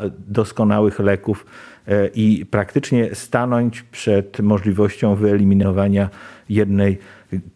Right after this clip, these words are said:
w zasadzie kilku chorób, które skracają życie, e, pogarszają jego jakość. Mam na myśli tutaj, e, marskość wątroby i raka wątroby.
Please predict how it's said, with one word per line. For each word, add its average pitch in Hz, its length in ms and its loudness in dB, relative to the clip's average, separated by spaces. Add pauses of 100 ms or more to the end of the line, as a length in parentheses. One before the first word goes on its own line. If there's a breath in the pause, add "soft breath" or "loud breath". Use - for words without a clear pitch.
(160)
w 104 40 -6
zasadzie 104 320 0
kilku 180 420 0
chorób, 104 540 0
które 120 600 0
skracają 110 800 0
życie, 120 540 0 (400 loud breath)
e, 95 340 0
pogarszają 98 580 0
jego 92 260 2
jakość. 90 720 -4 (560)
Mam 131 240 2
na 127 120 0
myśli 120 280 -6
tutaj, 104 400 0
e, 95 300 -2
marskość 107 540 0
wątroby 113 540 0
i 98 140 4
raka 104 320 -2
wątroby. 92 600 -2